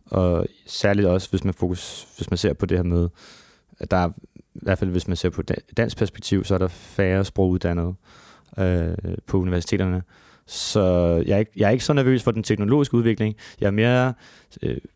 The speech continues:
bekymret eller opmærksom på omkring det her med de her ekspertinput, som der er behov for, for at supportere teknologien.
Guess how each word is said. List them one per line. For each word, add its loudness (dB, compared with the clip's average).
bekymret 2
eller 4
opmærksom 0
på 4
omkring -2
det 2
her 2
med 2
de -2
her 2
ekspertinput, 0
som -4
der 0
er 2
behov 2
for, 0
for 0
at 0
supportere -4
teknologien. -6